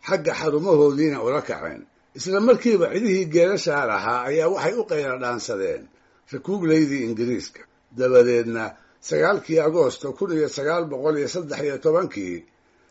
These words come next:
ayay labadii ciidan fooda isku dareen Kurta ina Dulmadoobe oo koonfur bari Burca uga aadan, halkaasoo ciidankii gumaysiga lagaga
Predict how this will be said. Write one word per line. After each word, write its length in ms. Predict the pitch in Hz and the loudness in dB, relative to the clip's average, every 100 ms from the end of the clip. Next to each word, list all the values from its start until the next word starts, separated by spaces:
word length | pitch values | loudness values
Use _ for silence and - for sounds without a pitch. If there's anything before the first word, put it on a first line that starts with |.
| - | -4
ayay 240 | 156 175 160 | 4 4 6
labadii 380 | 170 196 170 156 | 4 2 0 0
ciidan 320 | 156 147 147 | 0 0 -2
fooda 340 | - 190 156 160 | 0 -2 0 -4
isku 240 | 131 220 | -4 -8
dareen 440 | 156 127 110 90 - - _ _ _ | -2 -2 0 -4 -8 -20 _ _ _
Kurta 300 | - 214 - 180 | -2 -2 -2 0
ina 220 | 202 165 | 2 2
Dulmadoobe 720 | 131 135 127 131 139 139 165 | 0 -2 0 0 0 0 0
oo 560 | 160 127 117 104 90 87 | 2 2 2 2 -2 -6
koonfur 420 | - 147 139 202 170 | -2 -2 -2 -4 -4
bari 360 | 107 95 92 - _ _ _ | -2 -4 -6 -12 _ _ _
Burca 340 | 120 143 165 160 | -6 -2 0 0
uga 180 | 135 165 110 | 2 2 2
aadan, 420 | 101 160 165 - - _ _ - | -2 -4 -6 -6 -12 _ _ -8
halkaasoo 520 | 196 - 180 170 156 | -6 -2 -2 2 0
ciidankii 480 | 117 175 180 139 143 135 | 2 0 0 0 -2 -2
gumaysiga 540 | 143 160 175 147 127 | 0 0 -2 -2 -2
lagaga 340 | 127 131 139 | 0 0 0